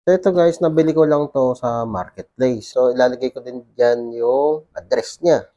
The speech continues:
Mas mura lang siya ng konti, one three fifty lang. Sa Shopee kasi makakabili ka nito, one five to one six. Minsan may pumapalo pa ng one eight. Katulad din ng Tanki T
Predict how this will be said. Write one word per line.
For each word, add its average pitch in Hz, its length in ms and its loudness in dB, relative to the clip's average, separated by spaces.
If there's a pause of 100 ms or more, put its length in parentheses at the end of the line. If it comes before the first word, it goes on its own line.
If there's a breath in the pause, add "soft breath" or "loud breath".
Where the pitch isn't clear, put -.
(120)
Mas 143 240 -6
mura 160 240 6
lang 156 160 6
siya 156 160 0
ng 151 160 0
konti, 113 720 2
one 110 320 -2
three 113 160 -4
fifty - 320 -8
lang. 107 480 -2
Sa 120 400 0
Shopee 156 320 0
kasi 143 320 -2
makakabili 117 560 -4
ka 110 160 -6
nito, 110 240 -6 (160)
one 107 320 -4
five 107 400 -6
to 104 100 -6 (220)
one 95 320 -6
six. - 480 -12 (400)
Minsan 120 560 0
may 110 160 -2 (160)
pumapalo 104 640 -2
pa 104 160 -2
ng 101 320 -6
one 90 320 -6
eight. 135 240 -6 (480)
Katulad 165 400 2
din 165 160 4
ng 156 240 0
Tanki 175 480 0 (160)
T 170 240 4